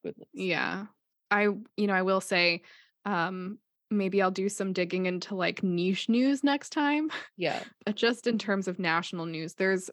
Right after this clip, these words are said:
Speaker 2: what the fuck is going on in America? Oh, sorry, what the hell is going on in America?
Speaker 1: <laughs>
Speaker 2: Um, garbage stuff, as always.
Speaker 1: Yeah,
Speaker 2: It's a bad,
Speaker 1: garbage.
Speaker 2: it's a bad time to be here. It's a bad time. So I
Speaker 1: Yeah.
Speaker 2: will leave it at that, and then we will hear some nice,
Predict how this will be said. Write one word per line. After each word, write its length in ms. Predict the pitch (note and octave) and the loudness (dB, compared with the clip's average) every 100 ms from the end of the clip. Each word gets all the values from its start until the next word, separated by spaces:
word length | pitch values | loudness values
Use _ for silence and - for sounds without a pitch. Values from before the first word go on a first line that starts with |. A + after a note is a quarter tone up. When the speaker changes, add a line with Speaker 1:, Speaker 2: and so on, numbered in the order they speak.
| - | -2
Speaker 2:
what 180 | G3+ G#3+ | 0 0
the 80 | A3+ | -2
fuck 240 | A3+ G#3+ | -4 -2
is 100 | G3+ | -2
going 320 | - F#3+ F#3 | 0 0 0
on 220 | F3+ F3+ | 0 0
in 140 | F3+ F3+ | -2 -4
America? 520 | E3+ E3+ F#3 A#3 A3+ | -2 -2 -2 -2 -2
Oh, 160 | - E3+ | -2 -4
sorry, 260 | - D#3+ D#3+ | -4 -2 -2
what 160 | F#3 | -2
the 60 | F#3+ | -2
hell 240 | F#3 E3+ | 0 2
is 140 | F3+ F#3 | 0 0
going 260 | G3 G3+ | 0 2
on 160 | G#3 G#3 | 2 0
in 100 | G3 | -2
America? 540 | F3 E3 F#3 A3+ A3+ A#3+ - - | -2 -2 -2 0 -2 -2 -10 -18
Speaker 1:
<laughs> 240 | - _ | -20 _
Speaker 2:
Um, 520 | G3 F#3 F3 E3+ F#3 - _ _ - G#3+ | 2 2 2 0 -6 -10 _ _ -16 -6
garbage 600 | F#3 G3 A3 G#3+ E3 - | 0 2 2 2 -2 -6
stuff, 360 | - - D#3 F#3 | -10 -6 -6 -2
as 220 | - E3+ - | 0 0 0
always. 380 | F#3+ F#3+ F3+ E3+ | 0 2 2 0
Speaker 1:
Yeah, 40 | F#3+ | -2
Speaker 2:
It's 100 | G3 | -2
a 60 | |
bad, 160 | F#3 - F#3 F#3 F#3 | 0 2 4 4 2
Speaker 1:
garbage. 80 | - | -2
Speaker 2:
it's 160 | F#3+ F#3+ | -6 -4
a 60 | |
bad 440 | F3+ F#3+ F3+ F3 F3+ | -2 2 4 2 -2
time 360 | F#3 E3+ D#3+ | -4 -4 -4
to 100 | - | -8
be 140 | F#3+ E3+ | -8 -8
here. 420 | F3 A2 F3+ G3 _ _ _ _ | -6 -6 -6 -8 _ _ _ _
It's 80 | - | -4
a 60 | |
bad 280 | F#3+ F3 D#3+ | 0 0 -2
time. 360 | - D#3+ - F#3+ | -4 -8 -8 -10
So 200 | - - | -8 -2
I 100 | G3+ | 2
Speaker 1:
Yeah. 40 | F#3+ | 2
Speaker 2:
will 320 | F3 E3 F3+ | 2 0 0
leave 200 | F#3+ F#3+ | 0 2
it 60 | F3 | 2
at 160 | D3 | 2
that, 280 | D#3+ D3+ D#3+ - | 0 0 -2 -6
and 240 | - F3+ | -6 -4
then 240 | E3+ E3 F3 | -2 -2 2
we 100 | F#3+ | 4
will 100 | F3+ | 2
hear 220 | - F#3+ | 2 -2
some 240 | - F#3+ | 0 -2
nice, 300 | F#3 F#3 - | 0 -2 -4